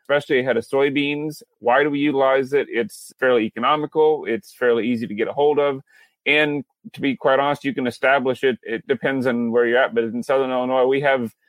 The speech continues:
at least through the month of November, that we can still seed cereal rye in most years and get a reliable some cover again the next year. So not everything's that forgiving. And this is certainly a year where we tend to have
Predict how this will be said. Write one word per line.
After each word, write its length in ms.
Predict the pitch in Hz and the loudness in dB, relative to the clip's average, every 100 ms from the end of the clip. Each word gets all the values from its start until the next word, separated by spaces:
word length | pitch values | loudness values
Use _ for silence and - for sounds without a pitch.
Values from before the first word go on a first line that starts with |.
| - | -2
at 120 | 123 | 0
least 320 | 147 151 - _ - | 2 0 -6 _ -4
through 280 | 139 135 113 | 0 0 0
the 100 | 120 | 0
month 220 | 131 123 | -2 -2
of 80 | 123 | -2
November, 520 | 120 123 135 123 117 | 0 0 0 0 2
that 140 | 113 | 2
we 160 | 113 123 | 0 -4
can 160 | 123 | -6
still 500 | 110 - 127 120 110 _ _ _ | -6 0 2 2 0 _ _ _
seed 320 | - 139 120 | -6 -4 -4
cereal 360 | 101 139 127 120 | -2 0 2 2
rye 340 | 120 123 123 | 4 4 2
in 100 | 117 | 0
most 300 | 120 123 - | -2 -4 -4
years 400 | 123 120 120 110 - | -2 0 0 -4 -6
and 180 | 120 117 | -4 0
get 180 | 135 - | 0 2
a 20 | |
reliable 600 | 120 117 117 120 117 117 | 0 2 2 2 2 -2
some 240 | - 127 117 | -4 -8 -4
cover 480 | 127 117 117 113 - | -2 0 0 -2 -4
again 260 | - 113 117 | -6 -4 -2
the 80 | 113 | -2
next 380 | 113 120 - 127 | -2 -6 -8 -2
year. 300 | 120 104 104 | 0 0 -2
So 340 | - 113 104 _ _ _ | -2 -2 -2 _ _ _
not 200 | 135 139 | 0 2
everything's 420 | 151 151 143 131 120 | 4 2 0 0 0
that 220 | 127 - | 0 0
forgiving. 580 | 117 113 156 165 156 135 | -2 0 0 0 -2 -2
And 180 | 123 120 | -2 0
this 220 | 147 - | -2 -2
is 140 | 120 | -4
certainly 320 | - 135 131 | 0 0 0
a 40 | 120 | 0
year 300 | 117 135 131 | 0 2 2
where 140 | 127 | 2
we 140 | 120 117 | 0 -2
tend 200 | 143 131 | -8 -4
to 60 | |
have 320 | 123 120 117 | 0 0 0